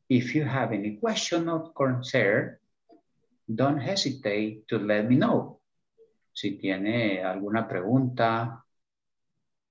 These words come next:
eh, no dude en hacérmelo saber. And I look forward to hearing from you.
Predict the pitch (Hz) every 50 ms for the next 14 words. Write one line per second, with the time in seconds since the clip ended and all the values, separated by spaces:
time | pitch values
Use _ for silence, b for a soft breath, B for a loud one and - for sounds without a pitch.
0 | _ _ _ 104 101 98 95 95 95 92 90 90 - _ _ _ _ _ _ _
1 | _ _ _ _ _ _ _ _ _ _ _ _ _ _ _ _ _ 107 107 117
2 | 127 131 113 117 123 127 113 110 107 107 104 104 - - _ _ _ _ _ _
3 | _ _ _ _ _ _ _ _ _ _ _ _ 117 104 101 92 - - 107 104
4 | 95 95 98 92 92 92 - - 95 85 - - - - - - _ _ _ _
5 | _ _ _ _ _ _ _ - 110 113 117 117 113 117 120 123 123 - - 180
6 | 185 160 123 117 110 110 - 113 98 101 113 107 107 104 98 101 104 - 101 92
7 | 90 87 85 82 82 85 82 80 82 85 - -